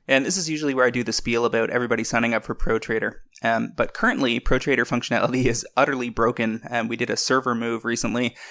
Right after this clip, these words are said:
um, that, uh, went a little bit disastrously, and the programmers are still trying to clean that mess up. Um, so don't fear, your, your collection data and everything has been, uh, is protected. Um,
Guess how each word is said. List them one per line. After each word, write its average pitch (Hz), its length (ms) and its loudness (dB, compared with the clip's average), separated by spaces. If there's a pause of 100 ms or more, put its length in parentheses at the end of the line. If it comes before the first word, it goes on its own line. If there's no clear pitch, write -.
(220)
um, 113 440 -2
that, 117 480 4
uh, 113 260 2 (140)
went 120 320 -4
a - 100 -14
little 131 160 0
bit 117 140 0
disastrously, 117 920 -2 (240)
and 117 460 -2
the 117 440 2
programmers 120 440 2
are 113 160 0
still 160 200 -4
trying 139 180 0
to 120 60 -2
clean 117 200 -4
that 110 160 2
mess 113 220 0
up. 110 260 0 (320)
Um, 117 360 2 (180)
so 117 360 2 (280)
don't 185 200 2
fear, 123 500 4
your, 117 440 -4
your 120 480 -6
collection 120 440 0
data 120 220 2
and 117 120 2
everything 117 440 -4
has 113 440 -2
been, 117 580 -2
uh, 113 300 -2 (100)
is 120 160 -2
protected. 113 480 -2 (460)
Um, 113 460 2